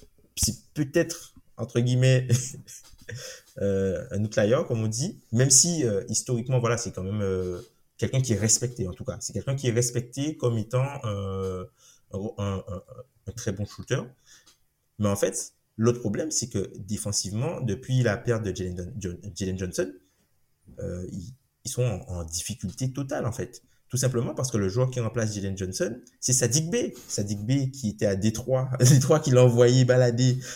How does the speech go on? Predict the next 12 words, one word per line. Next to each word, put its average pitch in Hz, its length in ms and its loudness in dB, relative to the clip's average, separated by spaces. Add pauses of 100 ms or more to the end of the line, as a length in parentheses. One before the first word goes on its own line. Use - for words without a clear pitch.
(100)
parce 117 160 2
qu'il 113 80 2
ne 107 80 4
défendait 98 380 -2
pas, - 200 -8 (500)
et - 60 -8
Saddiq 92 320 -4
Bey 151 160 -2
qui - 160 -10
ne, 90 140 -6 (640)
mais 151 220 -6
il 110 80 -14